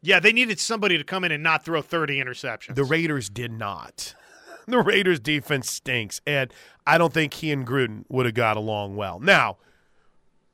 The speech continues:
Speaker 2: you know, you, you think about what's the th-, what's it called? The butterfly effect, right? So then maybe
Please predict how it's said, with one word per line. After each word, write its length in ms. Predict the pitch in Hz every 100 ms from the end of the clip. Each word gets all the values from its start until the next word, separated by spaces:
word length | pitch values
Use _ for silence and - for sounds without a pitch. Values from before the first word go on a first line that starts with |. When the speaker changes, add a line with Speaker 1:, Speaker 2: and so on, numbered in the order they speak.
| _ _ -
Speaker 2:
you 120 | 165
know, 100 | 143
you, 180 | 139 151
you 120 | 147
think 220 | 139 170 139
about 320 | 139 131 123
what's 180 | 143 -
the 100 | 113
th-, 220 | - 117
what's 200 | 139 131
it 100 | 110
called? 300 | - 110 101
The 40 |
butterfly 480 | 101 147 - 147 143
effect, 520 | 135 151 143 139 - - _ _ _
right? 360 | - 139 131 135
So 200 | - 147
then 220 | 143 139
maybe 540 | 151 170 160 156 143